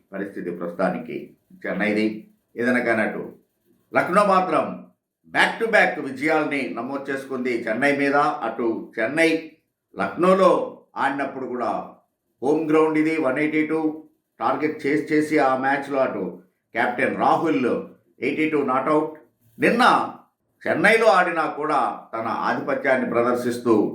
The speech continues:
టూ హండ్రెడ్ అండ్ లెవెన్ టార్గెట్ని చేసి చేస్తూ ఏకంగా స్టైనిస్ వన్ ట్వంటీ త్రీ నాట్అవుట్ తోటి,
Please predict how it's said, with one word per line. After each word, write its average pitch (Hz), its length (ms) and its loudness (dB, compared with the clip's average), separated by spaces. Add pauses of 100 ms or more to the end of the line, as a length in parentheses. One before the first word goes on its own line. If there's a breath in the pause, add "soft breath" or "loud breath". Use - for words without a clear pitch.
టూ 117 160 2
హండ్రెడ్ 120 300 4
అండ్ 101 140 0
లెవెన్ 123 340 4
టార్గెట్ని 107 580 2
చేసి 113 260 0
చేస్తూ 110 320 2 (220)
ఏకంగా 95 380 -2
స్టైనిస్ 110 440 2 (120)
వన్ 95 160 0
ట్వంటీ 107 300 0 (500 loud breath)
త్రీ 104 160 4 (920)
నాట్అవుట్ 104 380 4
తోటి, 135 260 4